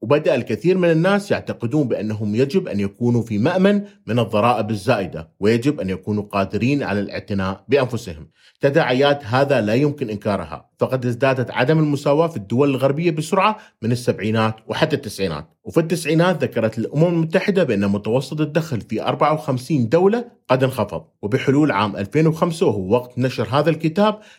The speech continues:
كان واحد بالمئة من الناس يملكون ثروة تعادل سبعة وخمسين بالمئة من أفقر سكان العالم. وبالتأكيد هذه الفجوة قد اتسعت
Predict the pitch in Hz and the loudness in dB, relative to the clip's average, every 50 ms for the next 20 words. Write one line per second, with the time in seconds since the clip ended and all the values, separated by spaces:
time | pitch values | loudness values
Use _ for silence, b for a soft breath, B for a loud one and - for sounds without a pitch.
0 | B B - 120 107 101 87 87 113 139 - - 151 127 139 143 147 160 160 156 | B B -4 -2 -2 -2 0 0 2 2 2 0 -2 0 2 2 4 4 4 4
1 | 151 151 151 147 147 151 170 175 180 175 - b b b b b _ 104 107 107 | 4 2 2 2 2 2 2 2 2 0 -4 b b b b b _ -2 -2 0
2 | 104 101 101 101 - 113 107 101 101 - 143 151 160 165 170 180 180 B B B | 0 0 -2 -2 -2 -2 -2 -2 0 2 2 4 4 4 2 2 0 B B B
3 | _ _ - 113 92 90 104 113 117 117 123 123 123 123 123 - - - - 151 | _ _ -4 -2 0 2 2 2 2 2 2 0 0 -2 -4 -10 -14 -2 0 0
4 | 143 151 170 170 170 131 104 101 - - 135 127 107 104 98 104 131 143 147 123 | 2 2 0 0 0 0 -2 -2 -2 -2 -2 0 2 2 2 2 2 2 2 2
5 | 104 98 98 98 - _ 139 147 156 - - 151 135 - - 127 - - 110 101 | 2 0 -2 -4 -4 _ -4 -4 -4 -4 -2 -2 -2 -2 -4 -8 -6 -4 -2 -2
6 | 98 98 101 - - - 113 101 104 95 82 82 82 - _ _ _ _ _ _ | 0 -2 -2 -4 -2 0 2 2 2 2 0 -4 -8 -14 _ _ _ _ _ _
7 | _ _ - 107 120 135 120 131 131 120 - - 156 180 190 - - 90 85 123 | _ _ -4 -2 -2 0 2 0 0 0 0 0 0 0 0 -2 -6 -6 -2 0
8 | 147 147 156 170 160 156 160 180 170 156 175 196 208 208 208 - _ _ _ 107 | 2 2 4 2 2 2 2 0 0 2 2 2 2 0 -2 -8 _ _ _ -6
9 | 104 113 107 - - 120 120 - 127 98 101 117 - - | -4 -4 -6 -4 -2 -4 -2 0 0 0 2 0 0 -4